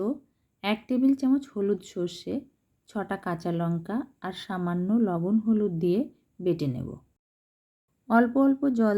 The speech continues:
দিয়ে মশলাটা খুব মিহি করে বেটে নেব। আমি মশলাটা শিলে বেটে নিচ্ছি, আপনারা মিক্সিং জারেও মশলাটা বেটে নিতে পারেন। মশলাটা বাটা হয়ে গেছে, একটা বাটিতে তুলে রাখব।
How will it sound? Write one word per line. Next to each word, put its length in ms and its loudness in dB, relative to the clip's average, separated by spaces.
দিয়ে 200 2
মশলাটা 560 -2
খুব 260 -6
মিহি 300 -2
করে 300 -2
বেটে 320 0
নেব। 220 0
আমি 220 4
মশলাটা 580 -2
শিলে 360 0
বেটে 280 -2
নিচ্ছি, 420 -4
আপনারা 440 2
মিক্সিং 500 2
জারেও 280 0
মশলাটা 540 -2
বেটে 260 2
নিতে 240 -2
পারেন। 340 -4
মশলাটা 460 -4
বাটা 340 -2
হয়ে 320 -2
গেছে, 460 -4
একটা 260 -12
বাটিতে 480 -4
তুলে 320 0
রাখব। 320 -6